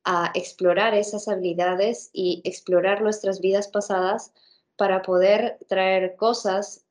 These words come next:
sobre la magia, sobre nuestras habilidades psíquicas,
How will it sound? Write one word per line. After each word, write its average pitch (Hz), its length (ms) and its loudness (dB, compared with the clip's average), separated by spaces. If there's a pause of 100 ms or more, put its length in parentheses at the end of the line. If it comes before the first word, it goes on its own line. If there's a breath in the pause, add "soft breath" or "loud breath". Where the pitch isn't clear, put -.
(300)
sobre 208 340 2
la 190 120 0
magia, 190 680 0 (240)
sobre 190 680 2
nuestras 180 540 0
habilidades 180 480 -2
psíquicas, 190 840 -2